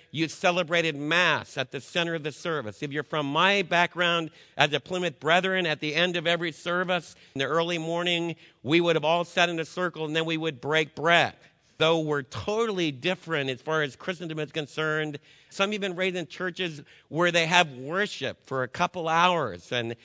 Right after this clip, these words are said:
and then you have a meal, and you have a marathon teaching, and the service goes all day long. Then we debate in Christendom. Like, some of you are from churches where you can't use any musical instruments because the New Testament never mentioned that.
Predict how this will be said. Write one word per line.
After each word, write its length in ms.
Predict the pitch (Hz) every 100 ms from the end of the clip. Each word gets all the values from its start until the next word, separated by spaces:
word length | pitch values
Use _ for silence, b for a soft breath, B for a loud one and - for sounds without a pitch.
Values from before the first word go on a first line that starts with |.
| b b
and 180 | 127 135
then 160 | 170
you 120 | 180 170
have 200 | 180 175
a 60 |
meal, 580 | 160 165 196 180 135 113
and 160 | 139 156
you 80 |
have 200 | 165 170
a 60 | 160
marathon 640 | 147 160 175 170 175 165
teaching, 440 | 135 190 180 143 123
and 100 | 127
the 60 |
service 380 | 123 175 175 156
goes 220 | 175 165
all 480 | - 156 175 175 180
day 220 | 165 170
long. 500 | 160 170 170 127 87 b b b
Then 180 | - 226
we 120 | 240
debate 580 | 190 175 139 214 226 185
in 80 | 170
Christendom. 640 | - 220 202 165 143 107
Like, 180 | 113 123 B B
some 200 | - 190
of 40 | 220
you 80 | 214
are 40 |
from 200 | - 185
churches 340 | - 196 185
where 160 | 165 180
you 160 | 175 156
can't 320 | - 196 160
use 160 | 185
any 200 | 180 185
musical 560 | 170 180 190 143 170 165
instruments 520 | 185 - 143 117 87 -
because 300 | 127 143 135
the 80 | 147
New 140 | 180
Testament 380 | - 170 165 147
never 220 | 165 165
mentioned 380 | 156 170 170 165
that. 240 | 175 170